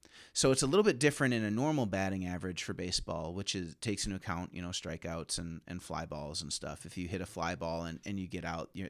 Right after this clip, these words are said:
that's not part of your batting average. But if you strike out, um, you know, it's also part of your batting average. But this does not count strikeouts. It only counts when you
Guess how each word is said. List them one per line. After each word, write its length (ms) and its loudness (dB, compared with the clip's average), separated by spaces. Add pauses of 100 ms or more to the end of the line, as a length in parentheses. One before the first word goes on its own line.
(120)
that's 340 -4
not 260 -8
part 140 -4
of 40 -8
your 80 -10
batting 300 -2
average. 360 -8
But 160 -6 (1300)
if 100 -4
you 80 -2
strike 340 0
out, 380 8 (240)
um, 480 -2
you 80 -2
know, 160 0
it's 100 -4
also 220 4
part 160 -4
of 60 -8
your 100 -10
batting 320 -8
average. 340 -8
But 160 -8
this 400 6
does 240 0
not 280 -2
count 420 -2 (760)
strikeouts. 800 0
It 100 0
only 260 2
counts 420 0
when 320 -2
you 200 -2